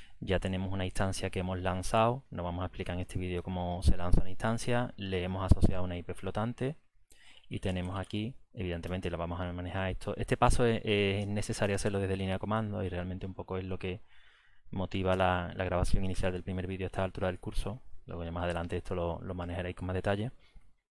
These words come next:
En el que nosotros lo que, lo que tenemos aquí es, bueno, yo estoy enseñando ahora mismo lo, las máquinas que tengo en mi cuenta y voy a trabajar con, con esta máquina, ¿no? Esta máquina test que he creado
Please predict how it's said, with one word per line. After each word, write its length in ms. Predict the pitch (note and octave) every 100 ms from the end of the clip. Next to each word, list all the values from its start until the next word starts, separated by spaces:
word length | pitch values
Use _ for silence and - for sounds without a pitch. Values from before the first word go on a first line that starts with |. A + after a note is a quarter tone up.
| _ -
En 80 | C3+
el 120 | A2 G#2
que 100 | G#2+
nosotros 420 | G2+ A2 G#2+ G#2+
lo 240 | A2+ G2 F2+
que, 480 | F2+ F2 E2 E2 - - - _ _ _ - - -
lo 160 | F#2
que 80 | F2+
tenemos 340 | F2+ F2+ F#2
aquí 400 | G2+ F#2+ G#2 A2+ - _ -
es, 340 | G2+ G2 - - - - - -
bueno, 200 | - E2+
yo 160 | F2 F2
estoy 240 | - F#2+
enseñando 400 | F#2+ F#2+ F#2 F#2
ahora 100 | F#2
mismo 420 | F#2+ G2 F#2 F#2 F#2
lo, 600 | G2 F#2 F2+ F2+ F2+ G2+ - - - - -
las 160 | G2 G2
máquinas 260 | F#2 F#2
que 120 | G2
tengo 160 | F#2+ F#2+
en 80 | G2
mi 80 | G2+
cuenta 500 | A2+ A2+ A#2 A#2+ A2
y 240 | F2+ F2 - -
voy 180 | F#2 F2+
a 80 | F2
trabajar 380 | F#2 F2+ G2 -
con, 400 | F#2 F2 E2+ -
con 160 | - F#2
esta 200 | F2 -
máquina, 300 | E2 E2+ E2+
¿no? 140 | F#2+
Esta 160 | F#2 G2+
máquina 320 | F#2+ F2+ F#2
test 340 | - A2+ - - - - -
que 220 | - F2+ F2
he 40 |
creado 480 | - F#2 G2+ A2+